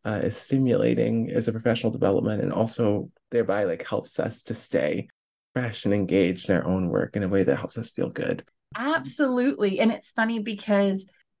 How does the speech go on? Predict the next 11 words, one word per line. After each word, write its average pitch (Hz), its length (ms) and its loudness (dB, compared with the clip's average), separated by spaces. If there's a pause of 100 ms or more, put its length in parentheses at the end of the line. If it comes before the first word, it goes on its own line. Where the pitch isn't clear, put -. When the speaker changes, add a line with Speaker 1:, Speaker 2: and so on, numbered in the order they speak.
Speaker 2:
documentation 214 1120 2 (320)
as 185 240 0
a 208 60 -2
reflection 175 1000 -2 (100)
and 196 280 6
a 214 60 4
mental 185 280 4
health 185 280 -2
piece 190 220 -8
can 202 180 2
also, 190 480 2